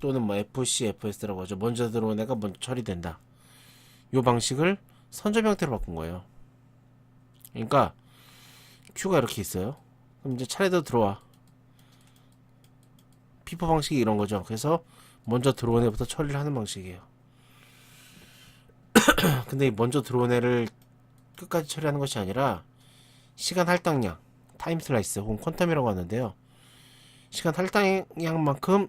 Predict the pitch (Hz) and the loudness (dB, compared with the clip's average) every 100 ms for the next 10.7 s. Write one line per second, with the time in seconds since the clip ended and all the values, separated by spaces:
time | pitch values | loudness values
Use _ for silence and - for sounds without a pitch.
0 | 104 104 104 - 110 110 98 95 101 110 | -2 0 0 -2 -2 0 0 -2 -2 -4
1 | 104 95 90 95 - 104 90 95 92 82 | -4 -4 -4 -4 -4 -4 -2 -4 -6 -8
2 | 76 - - _ _ _ _ _ _ _ | -14 -20 -20 _ _ _ _ _ _ _
3 | _ _ _ _ _ _ _ _ _ _ | _ _ _ _ _ _ _ _ _ _
4 | _ _ - - _ _ _ _ _ _ | _ _ -20 -20 _ _ _ _ _ _
5 | _ _ _ - _ _ - 95 95 101 | _ _ _ -20 _ _ -12 -8 -4 -2
6 | 101 98 - 143 139 131 127 - 170 143 | -2 -4 -2 -2 0 -2 -4 -2 0 0
7 | 98 87 - _ _ - - - - 117 | -2 -8 -12 _ _ -20 -20 -20 -12 -4
8 | 98 95 101 - 156 160 170 117 90 - | -2 -4 -8 -6 -2 -2 -2 -6 -6 -8
9 | - - 156 156 90 - - - 139 92 | -12 -8 -4 -2 -4 -6 -10 -6 -6 -6
10 | - 101 101 - 113 87 | -10 -10 -10 -8 -10 -10